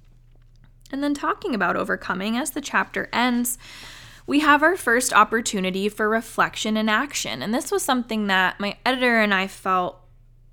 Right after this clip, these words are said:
strongly that we wanted to have these sort of reflection and action pieces. It might be a natural thing for you as the reader to reflect as you go along. Like, I do that when I read. I'm always reflecting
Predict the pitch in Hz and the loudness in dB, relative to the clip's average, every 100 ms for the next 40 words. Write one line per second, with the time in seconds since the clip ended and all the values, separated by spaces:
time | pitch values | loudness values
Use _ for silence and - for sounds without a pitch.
0 | - - - - 254 262 254 233 214 220 | -16 -12 -10 0 4 4 2 0 -2 0
1 | 220 262 277 285 - 196 190 185 190 185 | 2 2 0 -2 2 4 4 2 0 0
2 | - 190 175 - - - - - - - | 0 -2 -4 -8 -20 -20 -20 -20 -20 -20
3 | - - - - - - - - 220 240 | -20 -20 -20 -20 -20 -20 -20 -4 -4 -2
4 | - 254 262 330 311 - 190 - 202 196 | 0 0 0 -2 0 2 2 0 -4 -6
5 | - - 196 - 285 302 262 - - - | -6 -6 0 2 2 2 -2 -8 -18 -20
6 | - - - 254 254 262 262 269 254 214 | -16 -14 -2 -2 2 2 2 0 2 4
7 | 190 196 - 214 214 196 202 - 208 190 | 2 0 -2 -2 -2 -4 -4 -2 -2 0
8 | 196 190 196 175 185 180 180 185 - - | 0 0 -2 -4 -2 0 2 0 -6 -18
9 | - 269 254 269 - 196 - 220 214 202 | -8 -2 -2 -2 2 2 2 -4 -2 -2
10 | 196 190 185 175 196 190 - - - - | 0 0 0 0 0 -2 -8 -12 -20 -6
11 | - 214 220 208 185 190 185 180 180 190 | 4 4 6 6 6 4 2 2 0 0
12 | 185 175 170 185 190 196 196 190 202 220 | 0 -2 -2 -2 -4 -6 -6 -6 -4 -4